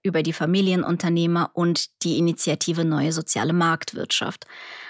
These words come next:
Und falls ihr die noch nicht gehört habt, zur Aufmerksamkeitsökonomie,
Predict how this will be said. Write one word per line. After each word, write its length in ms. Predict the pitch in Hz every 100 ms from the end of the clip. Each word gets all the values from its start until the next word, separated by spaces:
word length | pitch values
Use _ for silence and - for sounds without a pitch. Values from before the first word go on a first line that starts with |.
| - -
Und 120 | 196
falls 320 | 190 180 -
ihr 180 | - 202
die 200 | 180 254
noch 200 | 254 -
nicht 260 | 240 -
gehört 420 | - 180 190 254 -
habt, 380 | 294 - - _ _ _ _ _ _ _ _ _ -
zur 320 | - 185 -
Aufmerksamkeitsökonomie, 1400 | 285 - 277 - 240 226 208 - - 202 196 196 196